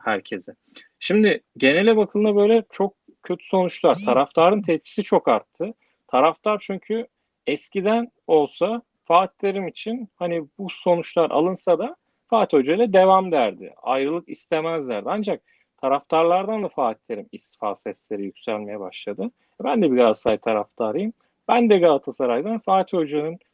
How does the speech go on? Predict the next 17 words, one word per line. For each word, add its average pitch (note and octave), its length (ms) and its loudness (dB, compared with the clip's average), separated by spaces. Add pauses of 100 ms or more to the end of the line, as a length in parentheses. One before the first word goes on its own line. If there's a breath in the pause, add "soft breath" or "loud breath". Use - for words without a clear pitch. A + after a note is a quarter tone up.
(140)
dönemin F3+ 340 -2
bitmesini G3 540 -2
istedim. G#2+ 420 -4 (100)
Çünkü D3 380 -2 (320)
sonuçlar F3 540 2
bir E3+ 60 -4
türlü G3+ 320 0
normale E3 460 4
gelmedi, F3 560 0 (120)
değişmedi D3+ 680 -6 (240)
ve B2 60 -4
kötü C#3 320 -2
gidiş F3 380 -4
de C#3 200 2 (340)
devam A2 340 0
etti - 260 -12
artarak. - 640 -4